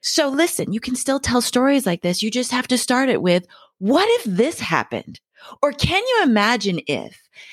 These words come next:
And then we get to enjoy it, and you're not lying anymore.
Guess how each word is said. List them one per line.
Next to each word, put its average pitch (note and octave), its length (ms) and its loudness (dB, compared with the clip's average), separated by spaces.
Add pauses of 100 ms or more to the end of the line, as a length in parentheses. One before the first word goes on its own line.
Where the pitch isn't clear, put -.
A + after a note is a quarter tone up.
(140)
And E4 180 0
then G#4 120 2
we G#4 100 2
get F4 180 0
to C4 140 -2
enjoy A3+ 400 2
it, G3 260 0
and G#3 140 0
you're A3 100 0
not A#3+ 260 -2
lying A#3+ 380 -2
anymore. C#3 500 -4